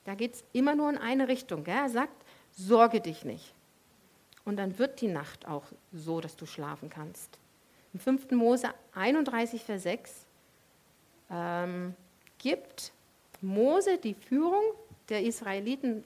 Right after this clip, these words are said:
also er gibt seine Führung ab an Josua und sagt dem Volk einfach, wo es lang geht. „Seid mutig und unverzagt.“ Da gibt's viele Geschichten im Alten Testament, wo die Israeliten immer wieder so einen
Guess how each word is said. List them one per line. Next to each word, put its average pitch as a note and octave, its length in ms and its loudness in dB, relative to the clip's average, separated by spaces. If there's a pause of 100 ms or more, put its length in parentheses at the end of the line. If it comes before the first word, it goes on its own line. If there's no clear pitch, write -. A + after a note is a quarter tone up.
also E3+ 180 -8
er D#3+ 80 -2
gibt A3+ 240 -6
seine G3 260 0
Führung A#3+ 320 -2
ab C4 220 -2
an A3 160 2
Josua A#3+ 420 0 (1160)
und F3+ 180 -4
sagt G3+ 260 -6
dem C4 140 2
Volk F#3+ 300 -4
einfach, G3+ 340 -6
wo G#3 80 -6
es A3 100 -8
lang A3 180 -2
geht. E3+ 180 -8
„Seid D#3+ 320 -8 (500)
mutig A3+ 500 -2
und A#3+ 140 -4
unverzagt.“ A#3 800 -4 (1300)
Da E3+ 100 -10
gibt's - 280 -8
viele B3+ 300 2
Geschichten G3+ 380 -6
im E3+ 100 -6
Alten E3 260 -8
Testament, F#3+ 680 -6 (400)
wo G#3 480 0 (140)
die G#3 120 -6
Israeliten G#3 600 -4
immer F#4 500 6
wieder D4 380 4
so C4+ 300 4
einen D#4+ 200 6